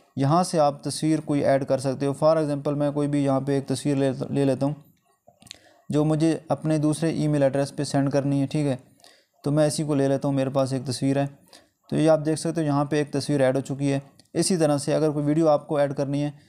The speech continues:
तो यहाँ दोबारा आप क्लिक करें क्लिप वाले ऑप्शन के ऊपर और अपने गैलरी में जाके कोई भी वीडियो आप सिलेक्ट कर लें, वो इसी तरह से यहाँ पे शो हो जाएगी जैसे यहाँ पे ये शो हो रही है, ठीक है।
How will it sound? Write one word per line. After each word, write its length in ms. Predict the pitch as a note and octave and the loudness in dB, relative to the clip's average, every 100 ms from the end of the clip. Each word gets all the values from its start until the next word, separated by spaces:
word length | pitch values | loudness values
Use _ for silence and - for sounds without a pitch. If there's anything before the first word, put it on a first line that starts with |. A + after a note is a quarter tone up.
| _ _ | _ _
तो 60 | D3 | -2
यहाँ 320 | C#3 C3+ D3 | 0 2 2
दोबारा 320 | C#3+ C3 C#3 C#3 | 2 2 2 2
आप 120 | C3+ | 0
क्लिक 200 | C#3 C#3 | -4 -4
करें 220 | C#3+ D3 D3+ - _ _ _ _ _ _ - | -2 -4 -6 -14 _ _ _ _ _ _ 0
क्लिप 260 | C#3 C#3+ | 0 2
वाले 140 | C#3+ C3+ | 2 2
ऑप्शन 240 | C3 D3 | 0 -4
के 60 | C#3 | -4
ऊपर 260 | C3+ D3 C#3+ - _ _ _ _ | -2 -2 -4 -16 _ _ _ _
और 300 | C3+ C3 C3 | 0 2 2
अपने 320 | - - D3+ D3 | -2 -2 0 2
गैलरी 300 | C#3 C#3 D#3 | 2 2 0
में 120 | C#3+ | 0
जाके 300 | C3+ C3 C#3 | 2 2 -2
कोई 200 | - D3+ | -2 -2
भी 160 | D#3 D3+ | 0 0
वीडियो 320 | C#3 C#3+ D3 | 0 2 2
आप 200 | C#3 C#3 | 2 0
सिलेक्ट 380 | - C3 C3 - | -4 -2 0 0
कर 120 | C#3 | 0
लें, 180 | C#3+ C#3+ - - _ - | -2 -6 -12 -20 _ 2
वो 140 | C#3+ | 4
इसी 160 | D3+ E3 | 6 4
तरह 180 | C#3+ C3+ | 4 4
से 140 | C3 | 4
यहाँ 180 | C3 C3 | 2 2
पे 160 | C3 C3 | 2 2
शो 100 | C#3+ | 2
हो 80 | |
जाएगी 220 | C3+ C#3 C#3 | 4 4 4
जैसे 280 | C3 B2 | 2 2
यहाँ 200 | C3+ B2+ | 2 2
पे 100 | B2 | 2
ये 140 | C3+ C#3 | 2 2
शो 120 | B2+ | 2
हो 80 | A#2+ | 2
रही 120 | A#2+ | 2
है, 60 | B2 | 0
ठीक 160 | D#3 | 2
है। 140 | D3+ | 0